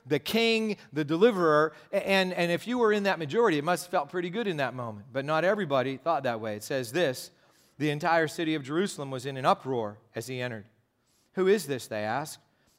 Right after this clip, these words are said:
And the crowds replied, "It's Jesus, the prophet from Nazareth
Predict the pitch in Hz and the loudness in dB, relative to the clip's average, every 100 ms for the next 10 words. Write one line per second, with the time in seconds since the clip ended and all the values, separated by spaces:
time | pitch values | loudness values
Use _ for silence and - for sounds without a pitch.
0 | - 139 131 147 160 151 156 - 147 120 | -8 -8 -2 4 4 4 -4 0 2 2
1 | 107 - 139 - 127 226 131 107 - 113 | -2 -6 -8 -6 -6 -4 -6 -10 -14 -6
2 | 180 185 147 - _ _ _ 131 120 160 | 2 2 2 -10 _ _ _ -8 -2 2
3 | 175 120 123 127 | 2 0 -6 -6